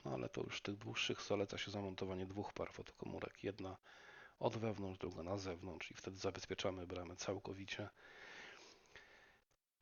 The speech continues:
I nie ma, nie ma teraz wtedy jakiejś możliwości uderzenia tej bramy,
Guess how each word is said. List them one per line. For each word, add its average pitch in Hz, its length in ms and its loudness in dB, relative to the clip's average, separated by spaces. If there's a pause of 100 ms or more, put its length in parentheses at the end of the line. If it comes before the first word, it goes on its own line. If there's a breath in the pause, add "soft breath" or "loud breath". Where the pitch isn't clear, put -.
(240)
I 110 180 2
nie 110 160 6
ma, 104 220 4 (260 loud breath)
nie 110 140 8
ma 98 140 8
teraz 98 240 2
wtedy 95 400 2 (920 loud breath)
jakiejś 95 600 0
możliwości 98 600 2
uderzenia 98 460 2
tej - 200 -6
bramy, 82 300 -4